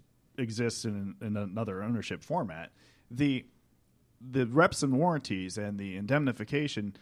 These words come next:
typically comes from the individuals. And you're, you're exposing yourself individually to this liability. And you're, and, you know, you may, you may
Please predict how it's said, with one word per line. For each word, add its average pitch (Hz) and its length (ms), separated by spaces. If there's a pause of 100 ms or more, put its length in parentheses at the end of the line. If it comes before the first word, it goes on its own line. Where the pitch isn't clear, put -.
(140)
typically 135 580
comes 123 320
from 107 220
the 104 140
individuals. 113 800 (340)
And 113 360
you're, 151 260
you're 143 180
exposing 147 480
yourself 123 640
individually 123 640
to 104 120
this 104 240
liability. 98 600
And 110 80
you're, 135 100
and, 127 320
you 131 100
know, 110 120
you 120 180
may, 139 300
you 131 160
may 131 160